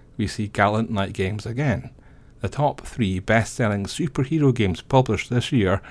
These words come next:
are Tiny Supers by Gallant Knight Games, City of Mist Core Bundle, and Ready Fight, an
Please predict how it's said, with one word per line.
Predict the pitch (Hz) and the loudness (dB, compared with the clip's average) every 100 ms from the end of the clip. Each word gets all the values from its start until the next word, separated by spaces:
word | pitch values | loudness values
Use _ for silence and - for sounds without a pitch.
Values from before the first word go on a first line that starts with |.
| - - - | -20 -4 2
are | 87 98 98 - - - | 2 2 0 -6 -20 -10
Tiny | - 135 165 | 2 4 4
Supers | 156 147 - 107 113 - - - - - | 4 2 2 2 0 -4 -18 -20 -12 -4
by | 90 | 0
Gallant | 104 95 95 | 4 4 4
Knight | 104 95 - - - - - - | 2 0 -2 -14 -20 -20 -16 0
Games, | 101 87 113 - - - - | 2 4 0 -2 -18 -20 -20
City | - 131 - 127 | -2 -2 2 2
of | 117 | 6
Mist | 117 113 - | 6 4 0
Core | - 123 107 | 0 4 6
Bundle, | 110 110 113 131 - - - | 6 6 4 0 -6 -20 -8
and | - 98 95 - - | 2 4 4 -2 -6
Ready | 90 110 117 120 113 - _ | 2 6 6 6 2 0 _
Fight, | - 123 110 - - - - - | 2 4 4 -2 -16 -20 -8 -2
an | 107 | -2